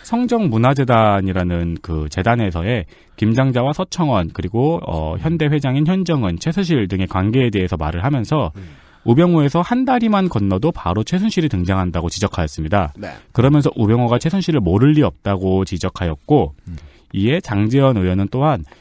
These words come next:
Speaker 1: 최순실의 회사가 김장자의 기흥 컨트리클럽의 원두를 판매하는 등 기업 간의 거래도 이루어지고 있다고 지적하였습니다.
Speaker 2: 음,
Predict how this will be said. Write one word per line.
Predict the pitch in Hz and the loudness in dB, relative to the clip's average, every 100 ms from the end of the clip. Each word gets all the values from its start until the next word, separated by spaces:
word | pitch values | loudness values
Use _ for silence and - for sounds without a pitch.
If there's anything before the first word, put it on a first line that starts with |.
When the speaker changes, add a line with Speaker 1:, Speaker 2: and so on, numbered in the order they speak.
| _ _ | _ _
Speaker 1:
최순실의 | - 208 240 214 180 170 | -6 -2 0 0 0 0
회사가 | 185 175 160 202 220 | 0 -2 0 0 -2
김장자의 | - 101 107 110 110 104 98 95 117 180 - | 0 0 2 0 0 0 2 2 0 -2 -2
기흥 | - 120 135 | 2 4 4
컨트리클럽의 | 143 139 127 - 98 95 | -2 -2 -4 -2 -2 0
원두를 | 127 90 95 104 110 | 0 2 0 0 -2
판매하는 | - 175 185 147 95 82 | -2 -2 0 0 0 0
등 | 120 87 - - - | 0 0 -6 -20 -14
기업 | - 120 147 | 0 2 2
간의 | - 120 113 | 0 0 0
거래도 | - 92 90 143 - | 0 -2 0 -2 2
이루어지고 | 113 131 117 104 92 | 4 4 4 2 0
있다고 | 80 98 143 190 | -2 -4 -2 -2
지적하였습니다. | - 95 - 120 - 76 82 76 - - | -4 -6 -2 -4 -4 -4 -2 -2 -6 -14
Speaker 2:
음, | 117 | -12